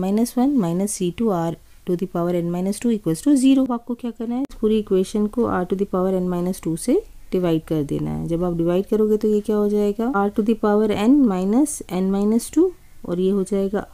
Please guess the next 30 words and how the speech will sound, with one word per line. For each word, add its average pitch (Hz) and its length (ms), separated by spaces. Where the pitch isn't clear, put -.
r 196 200
to, 190 100
to 202 160
the 202 140
power 196 280
n 196 160
minus 202 320
one 214 200
minus 202 340
n 208 200
minus 196 420
two, 339 100
और 180 80
ये 190 100
हो 185 100
जाएगा 190 400
r 170 80
to 175 100
the 190 120
power 185 200
n 175 120
minus 175 320
two 226 100
minus 190 360
n 175 140
minus 165 400
two। 143 140
ये 196 120
हो 190 100
जाएगा 190 300